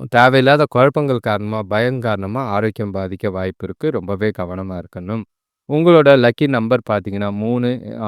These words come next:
திசை பாத்தீங்கன்னா கிழக்கு, ஆ, நிறம் பாத்தீங்கன்னா மஞ்சள் நிறமா இருக்கு.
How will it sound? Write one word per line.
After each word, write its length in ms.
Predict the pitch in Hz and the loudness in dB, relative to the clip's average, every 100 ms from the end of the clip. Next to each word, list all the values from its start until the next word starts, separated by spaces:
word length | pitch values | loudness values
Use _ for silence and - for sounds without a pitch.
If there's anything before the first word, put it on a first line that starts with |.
| 101 | -4
திசை 340 | 104 127 170 | -2 0 0
பாத்தீங்கன்னா 480 | 143 110 98 101 104 98 | 0 -2 -2 -4 -4 -6
கிழக்கு, 420 | 113 110 113 147 143 _ _ - | -4 -2 -2 -2 -2 _ _ -14
ஆ, 160 | 110 110 104 110 - | -4 0 0 -2 -2
நிறம் 380 | 139 151 170 160 | 0 2 2 2
பாத்தீங்கன்னா 440 | 123 104 98 110 147 | 0 -2 -6 -4 -4
மஞ்சள் 400 | 101 104 117 110 | -4 -2 -2 -2
நிறமா 300 | 98 95 92 | -2 -4 -4
இருக்கு. 260 | 90 151 | -4 -4